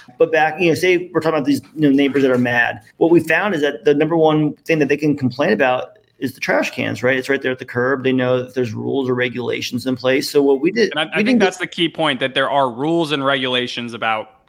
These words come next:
Speaker 2: trash. And, like, that is,
Speaker 1: Yes.
Speaker 2: like, a citywide thing in almost every place where y-,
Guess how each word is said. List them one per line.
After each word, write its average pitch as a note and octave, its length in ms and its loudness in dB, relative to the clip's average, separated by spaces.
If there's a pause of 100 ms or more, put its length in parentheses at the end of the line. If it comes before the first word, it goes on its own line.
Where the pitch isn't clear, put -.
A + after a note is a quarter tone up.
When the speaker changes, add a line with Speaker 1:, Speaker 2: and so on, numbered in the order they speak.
Speaker 2:
trash. G#2+ 460 -2
And, A#2 80 -10
like, A#2 160 -8
that C3+ 200 0
is, B2 80 0
Speaker 1:
Yes. A#2 80 -6
Speaker 2:
like, B2 160 -4
a A#2+ 40 -10
citywide A#2+ 960 -4 (540)
thing A#2+ 220 -2
in A2+ 280 -6
almost C3+ 320 -4
every A#2+ 220 -2
place A2+ 400 -2
where A2 420 -4
y-, B2 160 -18